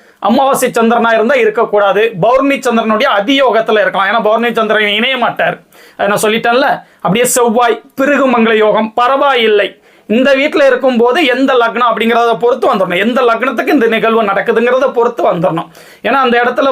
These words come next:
வந்து செவ்வாய் வந்து பகை பெற்று உக்காந்துருப்பார்ல, அதையும் நம்ம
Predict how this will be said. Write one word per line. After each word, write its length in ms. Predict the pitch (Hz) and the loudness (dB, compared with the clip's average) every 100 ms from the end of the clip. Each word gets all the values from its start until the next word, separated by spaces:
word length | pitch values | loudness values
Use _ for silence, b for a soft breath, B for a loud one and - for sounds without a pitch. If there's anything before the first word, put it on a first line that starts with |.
| 247 | 0
வந்து 200 | 247 269 247 - B B - | 2 2 2 -2 B B -2
செவ்வாய் 400 | 240 247 269 247 | 0 2 0 0
வந்து 140 | 240 247 | 0 -2
பகை 180 | 214 254 254 | 0 0 0
பெற்று 200 | 247 247 | 0 0
உக்காந்துருப்பார்ல, 680 | 226 247 240 240 240 254 277 330 175 - b b 196 | 0 -2 -2 -2 0 0 0 0 -2 -8 b b -4
அதையும் 280 | 214 330 359 | -2 0 0
நம்ம 140 | 247 | 0